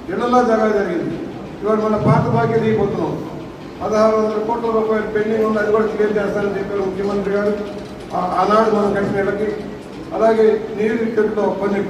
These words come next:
పెండింగ్ ఉండిపోయిన అవి కూడా ఈ, ఈ నిర్ణయించారు. బిల్లులు పెట్టిన వారికి మరలా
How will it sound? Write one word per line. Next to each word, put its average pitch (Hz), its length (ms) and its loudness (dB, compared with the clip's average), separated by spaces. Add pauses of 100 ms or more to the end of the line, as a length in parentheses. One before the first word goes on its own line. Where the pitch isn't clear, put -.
పెండింగ్ 214 320 4
ఉండిపోయిన 202 380 2
అవి 202 120 0
కూడా 202 160 2
ఈ, 196 60 0 (160)
ఈ - 20 0 (280)
నిర్ణయించారు. 196 520 0
బిల్లులు 196 300 0
పెట్టిన 190 240 0
వారికి 190 260 0 (800)
మరలా 214 260 4